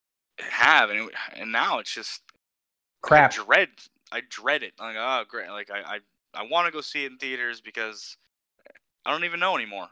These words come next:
Speaker 1: And then now you're, you're literally causing people to alienate themselves. It's like, "Oh, I'd rather just wait till it comes out on thing, or I'm just gonna pirate it,"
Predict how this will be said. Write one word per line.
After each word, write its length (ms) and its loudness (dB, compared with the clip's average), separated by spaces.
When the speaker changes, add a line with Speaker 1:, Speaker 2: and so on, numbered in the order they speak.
Speaker 1:
And 140 -4
then 180 -4
now 140 2
you're, 200 -2
you're 140 -6
literally 560 -2
causing 360 4
people 200 -8
to 120 -4
alienate 380 2
themselves. 500 -4
It's 140 -14
like, 80 -8
"Oh, 100 6
I'd 140 8
rather 200 4
just 200 -14
wait 200 -4
till 120 -16
it 60 -12
comes 240 -8
out 180 -2
on 140 -8
thing, 300 -2
or 60 -12
I'm 100 -8
just 140 -10
gonna 180 -8
pirate 400 0
it," 100 -16